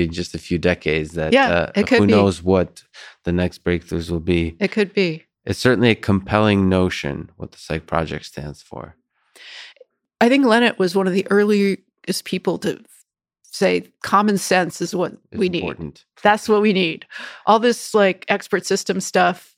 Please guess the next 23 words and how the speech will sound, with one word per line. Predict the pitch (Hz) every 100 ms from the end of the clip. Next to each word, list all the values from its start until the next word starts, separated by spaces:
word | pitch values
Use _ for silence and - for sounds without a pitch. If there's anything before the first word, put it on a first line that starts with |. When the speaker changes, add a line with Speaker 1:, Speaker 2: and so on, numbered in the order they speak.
| _
Speaker 2:
that | 190 180 -
is | 170 - - -
not | 196 180 180
gonna | 180
get | 175 -
you | 190
to | - 180
A | 185
I. | 180 170 185 165
You | 220 185
need | 196 202 202
common | - 190 196 147
sense. | - 151 208 -
And | 202 180
he | 165 247 254
basically | 226 247 220 196
gave | 202 202 196
up | 190
his | 202 170
whole, | - 185 185 175 - _ _ _ _ _ _ _ _
uh, | 202 160 147 - _ _ _ _ _ _ _ _ _ _ _
academic | 190 202 196 190 180
career | - 190 175 196 160 175